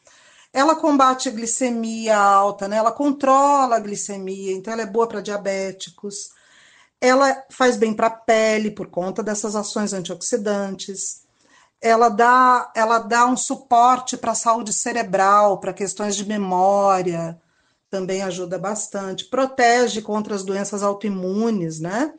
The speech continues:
Então, a romã emagrece, ela ajuda no processo de emagrecimento, porque ela ajuda bastante na questão do trânsito intestinal,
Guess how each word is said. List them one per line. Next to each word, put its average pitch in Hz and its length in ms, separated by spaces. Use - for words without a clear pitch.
Então, 175 340
a 185 40
romã 214 380
emagrece, 185 800
ela 185 140
ajuda 233 560
no 208 100
processo 180 460
de 180 60
emagrecimento, 160 960
porque 277 720
ela 277 960
ajuda 233 400
bastante 277 500
na 262 100
questão 233 320
do 214 100
trânsito 240 440
intestinal, 190 960